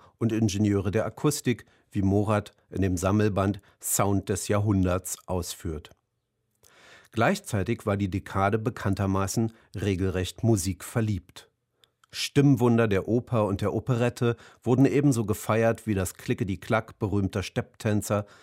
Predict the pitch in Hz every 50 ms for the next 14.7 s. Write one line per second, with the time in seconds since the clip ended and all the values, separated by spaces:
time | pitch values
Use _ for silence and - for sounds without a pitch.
0 | - - _ - 110 - 123 120 139 120 110 139 143 139 - 143 123 - 90 107
1 | 104 - 120 107 - 98 98 98 101 - - - - 92 95 92 - - 95 113
2 | - - - - 98 98 101 101 - - _ - - - - _ _ 110 110 -
3 | 117 120 - - 143 139 - - 104 90 - - - 104 - - - 95 85 87
4 | 82 90 95 - - - 117 104 98 92 - - - - 90 78 78 87 - _
5 | _ _ _ _ _ _ _ _ _ _ _ _ - - - - _ - 82 90
6 | 87 95 - - - 101 104 98 107 107 104 - - - _ - 110 - - 113
7 | 120 117 120 - - - - - - 110 101 98 90 101 110 117 110 - 135 139
8 | 139 120 117 104 98 92 - - - 95 85 82 - - - 98 82 - - 87
9 | 78 78 87 - _ _ _ _ _ _ _ - - - _ _ _ - 127 -
10 | - 147 151 180 165 104 107 87 104 101 104 113 123 131 - _ _ _ - 104
11 | - - - 113 104 95 98 104 110 123 127 120 - - - 113 113 117 120 117
12 | - - _ _ _ - 85 87 113 117 107 - - 107 107 104 98 92 98 95
13 | 104 113 113 104 107 - - 92 90 87 - - 110 110 117 120 113 - - 113
14 | 104 98 - - - - 104 104 104 104 117 107 104